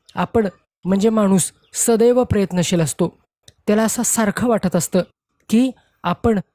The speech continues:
आपलं भविष्य अजून चांगलं करू शकतो, त्यासाठी काय करायचं याचा तो वर्तमान काळात विचार करत असतो.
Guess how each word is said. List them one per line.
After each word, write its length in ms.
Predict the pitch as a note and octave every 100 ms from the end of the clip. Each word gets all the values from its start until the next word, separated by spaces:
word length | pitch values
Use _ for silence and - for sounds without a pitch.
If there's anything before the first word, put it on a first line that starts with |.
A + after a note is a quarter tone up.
| _
आपलं 360 | F#3 - G3 D#3+
भविष्य 540 | D3+ F3+ F#3+ - F#3 D#3 _ _ _
अजून 400 | E3+ F3+ F#3+ B3
चांगलं 540 | - - G3+ F3 E3+ G#3+
करू 240 | G#3+ F#3
शकतो, 320 | - F3+ F#3
त्यासाठी 400 | F3+ A3 B3 C#4 - -
काय 200 | C4 D#4
करायचं 500 | C4 G#3+ G3 - -
याचा 340 | E3+ F#3+ -
तो 200 | G3+ A#3+ B3 _ _ -
वर्तमान 460 | F3 F#3 G3+ G3+
काळात 320 | G3+ F#3 F#3+ G#3+
विचार 320 | E3+ F#3 E3
करत 240 | - E3
असतो. 300 | D#3 - F3